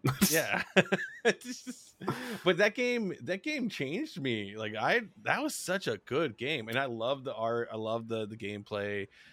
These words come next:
Speaker 2: I love the difficulty. I mean, I still have things, like, I go back and I'll pick it up every once in a while to see if I can just kinda still do stuff.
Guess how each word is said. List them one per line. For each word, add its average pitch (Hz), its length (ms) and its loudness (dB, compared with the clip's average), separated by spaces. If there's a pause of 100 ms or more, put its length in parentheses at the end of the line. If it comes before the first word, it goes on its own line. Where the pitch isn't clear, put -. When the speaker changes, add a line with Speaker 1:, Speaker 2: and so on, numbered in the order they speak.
(120)
Speaker 2:
I 110 80 0
love 123 140 4
the 127 80 -2
difficulty. 110 680 -6 (360)
I - 40 -10
mean, 110 100 0
I 147 40 4
still 143 220 2
have 110 160 4
things, 107 220 -6
like, 98 160 -2 (160)
I 107 100 -4
go 139 140 0
back 117 240 0
and 110 100 0
I'll 113 100 2
pick 311 200 -8
it 247 60 -2
up 131 120 0
every 104 180 -2
once 98 140 -8
in 104 60 -10
a 101 40 -6
while 98 120 -4
to 98 80 -12
see - 100 -10
if 95 80 -6
I 95 60 -4
can 98 80 -12
just 92 160 -14
kinda 92 180 -8
still 92 220 -12
do 92 180 -8
stuff. 104 420 -6